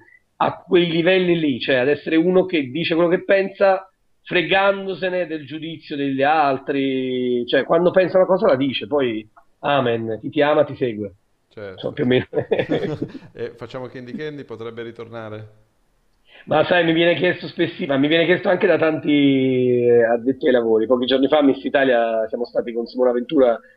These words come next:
Speaker 1: che mi ha di nuovo ribadito di essere stata una grande ascoltatrice di quel programma e si divertiva moltissimo, ma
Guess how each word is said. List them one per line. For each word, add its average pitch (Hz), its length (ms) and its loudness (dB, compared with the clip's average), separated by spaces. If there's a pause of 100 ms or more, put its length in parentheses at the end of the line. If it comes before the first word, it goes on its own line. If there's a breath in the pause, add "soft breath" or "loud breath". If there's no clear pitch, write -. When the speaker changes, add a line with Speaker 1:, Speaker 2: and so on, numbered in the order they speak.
(240 soft breath)
Speaker 1:
che - 140 -12
mi 120 120 2
ha 113 220 2
di 127 140 -2
nuovo 143 260 4
ribadito 135 500 0
di 127 80 0
essere 127 240 0
stata 135 240 0
una 127 120 2
grande 147 300 2
ascoltatrice 139 500 -2
di 127 80 -4
quel 123 160 0
programma 131 380 2
e - 40 -6
si 131 80 -10
divertiva 127 400 -2
moltissimo, 123 540 -2
ma 123 120 4